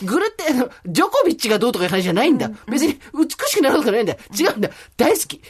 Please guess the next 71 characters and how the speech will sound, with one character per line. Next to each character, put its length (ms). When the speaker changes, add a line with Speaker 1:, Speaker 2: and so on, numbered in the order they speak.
Speaker 1:
大 160
好 20
き 140
だ 60
け 60
ど、 80
小 140
麦 160
粉 60
を 0
食 160
べ 80
過 0
ぎ 80
る 80
と 100
体 240
調 140
が 80
悪 180
く 80
な 80
る 80
ん 40
だ。 80
Speaker 2:
そ 60
う 40
よ 100
ね。 140
Speaker 1:
だ 120
か 160
ら、 260
そ 160
れ 80
を 80
減 160
ら 80
し 100
た 80
い 60
っ 40
て 60
い 40
う 20
だ 80
け 80
な 60
ん 20
だ。 80
だ 100
か 80
ら、 140
そ 160
こ 100
で 80
私 240
の 120
知 80
性 220
を 60
ジ 140
ャ 40
ッ 40
ジ 120
し 100
な 40
い 40
で 140
く 60
れ。 100
頼 140